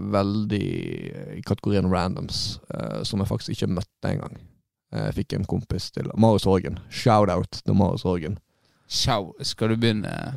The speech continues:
Speaker 1: Eh, for at han tok den, eh,
Speaker 2: Ja.
Speaker 1: eh, og han var jo, sa jo at, eh, ja, han var litt skeptisk, men jeg tenkte, fuck it.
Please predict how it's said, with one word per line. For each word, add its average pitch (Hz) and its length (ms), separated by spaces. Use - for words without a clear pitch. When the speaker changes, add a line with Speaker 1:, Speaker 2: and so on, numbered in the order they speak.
Speaker 1:
Eh, 95 840
for 98 160
at - 80
han 95 160
tok - 300
den, 85 280
eh, 78 200
Speaker 2:
Ja. 113 160
Speaker 1:
eh, 101 100
og 98 100
han 107 560
var 117 220
jo, 67 400
sa 98 260
jo 62 220
at, - 160
eh, 67 220
ja, 87 320
han 95 360
var 98 160
litt 76 180
skeptisk, - 640
men 90 140
jeg 95 280
tenkte, 85 380
fuck - 500
it. - 360